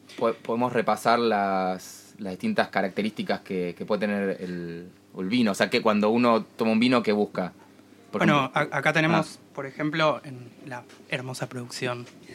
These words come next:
Speaker 2: que preparó Iván, eh, tenemos las características básicas. Nos gustaría que ustedes nos, nos expliquen en qué consiste cada una. Tenemos entre ellas dulzor, acidez, taninos, alcohol y cuerpo.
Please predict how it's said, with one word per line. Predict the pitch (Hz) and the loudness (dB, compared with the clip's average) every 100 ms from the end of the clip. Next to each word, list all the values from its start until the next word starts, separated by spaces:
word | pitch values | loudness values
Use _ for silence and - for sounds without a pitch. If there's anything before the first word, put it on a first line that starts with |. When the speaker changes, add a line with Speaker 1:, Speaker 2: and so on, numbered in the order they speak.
| 254 - - | -4 -4 -4
Speaker 2:
que | |
preparó | 131 127 127 | -6 -4 0
Iván, | 135 160 - - - - - | 4 4 2 -10 -18 -8 2
eh, | 151 143 139 | 4 4 4
tenemos | 156 175 226 226 - - | 4 6 4 0 -6 -8
las | - 151 | -6 -2
características | 143 143 170 185 165 | -2 -2 0 2 2
básicas. | 165 175 190 185 196 208 - - | 2 2 0 -2 -4 -8 -18 -14
Nos | 139 | -12
gustaría | 135 143 151 | -6 -2 0
que | 156 | -2
ustedes | - 147 131 - - - - 143 | 0 -2 -2 -8 -20 -20 -20 -18
nos, | 131 - - - - | -18 -20 -20 -20 -16
nos | 135 - | -14 -12
expliquen | 135 - - 160 156 160 143 131 - - - | -12 -10 -2 0 2 2 2 0 -6 -16 -8
en | 135 | -2
qué | |
consiste | 151 151 156 160 | 0 0 0 0
cada | 156 160 | 2 2
una. | 180 202 240 254 | 2 0 0 -4
Tenemos | - 135 143 139 - | -4 -2 0 -2 -6
entre | - 135 151 | -10 -4 0
ellas | 156 165 151 | 0 0 -2
dulzor, | 139 139 131 165 | -4 -4 0 0
acidez, | 175 - 143 160 190 - - - - - - | 0 0 2 2 0 -6 -16 -20 -20 -20 -6
taninos, | 135 139 175 190 - | 0 2 2 2 -2
alcohol | 143 139 165 190 190 | -4 2 4 4 2
y | 143 | -4
cuerpo. | - 143 127 - | 0 0 0 -4